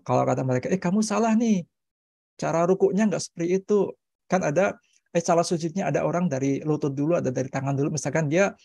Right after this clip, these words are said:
termasuk golongan dari tangan dulu, kita lutut dulu, terus dia nyalahin kita. Kita nggak usah ngotot.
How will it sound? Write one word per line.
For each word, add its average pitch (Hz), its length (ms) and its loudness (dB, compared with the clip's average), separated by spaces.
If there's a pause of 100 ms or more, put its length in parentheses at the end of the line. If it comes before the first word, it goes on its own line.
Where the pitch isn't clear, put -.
(360)
termasuk 143 320 -4
golongan 139 240 0
dari 139 240 0
tangan 131 240 -2
dulu, 151 320 2 (160)
kita 147 240 -2
lutut 147 240 0
dulu, 151 240 0 (240)
terus 127 240 -6
dia 156 160 2
nyalahin 151 320 0
kita. 131 320 -4
Kita - 160 -2
nggak 381 160 0
usah 185 160 2
ngotot. 151 400 0